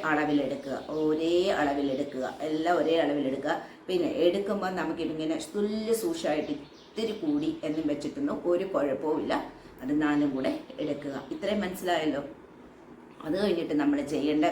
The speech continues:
കാര്യം എന്താണെന്ന് വെച്ചാൽ, അത് പിന്നെ എല്ലാവർക്കും അറിയാവുന്ന കാര്യമാണ്. മുടി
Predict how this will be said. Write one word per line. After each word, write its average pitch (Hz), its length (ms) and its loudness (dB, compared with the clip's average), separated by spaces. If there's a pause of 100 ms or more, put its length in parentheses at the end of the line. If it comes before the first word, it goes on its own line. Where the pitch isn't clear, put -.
കാര്യം 143 280 2
എന്താണെന്ന് 139 300 2
വെച്ചാൽ, 139 260 -2
അത് 156 160 -4
പിന്നെ 151 140 2 (100)
എല്ലാവർക്കും 180 400 2
അറിയാവുന്ന 147 400 2
കാര്യമാണ്. 131 420 2 (380)
മുടി 143 160 2